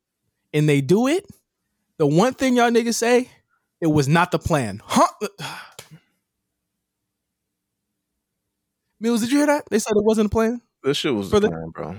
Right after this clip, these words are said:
Speaker 2: This shit was the plan. <laughs> It was always the plan. I'll say this. It was the plan 'cause Becky wanted it to be the plan, by the way.
Speaker 1: A hundred percent. There were a lot of things going in Bianca's favor,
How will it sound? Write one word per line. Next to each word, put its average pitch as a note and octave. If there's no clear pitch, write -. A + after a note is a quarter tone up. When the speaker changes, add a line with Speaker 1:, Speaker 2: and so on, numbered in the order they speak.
Speaker 2:
This A2
shit C3
was B2
the G2
plan. G#2
<laughs> -
It G#2
was G#2+
always A#2
the G#2+
plan. F#2
I'll C3
say D3
this. A2+
It C3+
was C#3+
the D3+
plan E3
'cause C3
Becky A#2
wanted G#2
it F#2
to F#2+
be F2
the D#2+
plan, D#2
by F#2
the E2
way. D#2
Speaker 1:
A D3
hundred F3+
percent. -
There F3
were F#3
a D#3+
lot E3
of F#3+
things F3
going D#3+
in C#3
Bianca's C#3
favor, A#2+